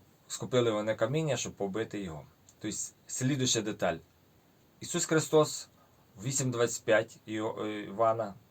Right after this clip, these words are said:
Євангелія, і п'ятдесят восьмому чітко заявляє, звичайно, на іншій мові, на грецькій, а не на івриті, що йо-, його звати аб-, Господь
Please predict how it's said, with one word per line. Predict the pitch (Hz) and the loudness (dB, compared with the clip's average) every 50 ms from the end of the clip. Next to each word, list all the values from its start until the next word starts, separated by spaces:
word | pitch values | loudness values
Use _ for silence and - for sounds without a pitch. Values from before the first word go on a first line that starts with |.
| _ _ - | _ _ -12
Євангелія, | 104 110 107 110 110 107 107 104 101 101 - - _ _ - | -6 -2 0 0 0 0 -2 -8 -8 -10 -12 -16 _ _ -10
і | 135 131 | -10 -8
п'ятдесят | - 127 113 - 117 113 | -8 -8 -8 -6 -6 -4
восьмому | 127 151 160 156 156 143 135 131 127 120 110 - | -2 -2 -2 0 0 -2 -2 0 0 -2 -4 -6
чітко | - - 175 170 - - 139 | -6 -4 -4 -2 0 0 2
заявляє, | 117 127 123 120 113 117 120 131 147 151 147 143 - - - - - _ _ - | 2 4 2 4 4 6 6 6 4 4 0 -4 -8 -20 -20 -20 -20 _ _ -12
звичайно, | - 110 117 - 135 123 113 107 101 95 - - 82 | -8 -4 0 4 4 4 4 2 0 0 -2 -2 -6
на | 92 98 98 98 98 95 92 92 90 87 87 - | -8 -4 -2 0 0 2 2 0 0 -2 -2 -2
іншій | - 139 139 127 - 143 | -4 -4 -2 -2 0 0
мові, | 139 147 160 170 175 165 147 | 2 4 4 4 2 0 0
на | 120 110 107 107 104 98 98 95 | 2 2 2 4 2 2 0 0
грецькій, | 98 110 135 139 - - - - 156 | 0 0 0 0 0 -4 -10 -8 -4
а | - - 131 | -2 0 0
не | 131 135 135 | 0 0 0
на | 131 131 | -2 -2
івриті, | 135 135 135 127 135 151 139 - - 131 131 - - - - - - | -2 -2 -4 -4 -4 -6 -6 -6 -10 -12 -12 -12 -18 -20 -20 -20 -12
що | - - - 135 | -8 -4 0 0
йо-, | 127 117 127 135 135 - 117 113 107 - _ - | 2 2 2 2 0 0 -6 -6 -6 -10 _ -14
його | 120 110 127 123 120 147 170 | -6 0 0 2 2 2 0
звати | 156 123 110 113 131 139 139 - - 120 | 0 0 4 6 8 8 8 6 2 0
аб-, | - 113 107 - - _ _ _ _ _ _ _ _ _ _ | 0 0 -2 -2 -6 _ _ _ _ _ _ _ _ _ _
Господь | - 95 107 117 - - - 120 98 90 - | -10 -8 -6 -6 -6 -4 -2 -2 -2 -2 -4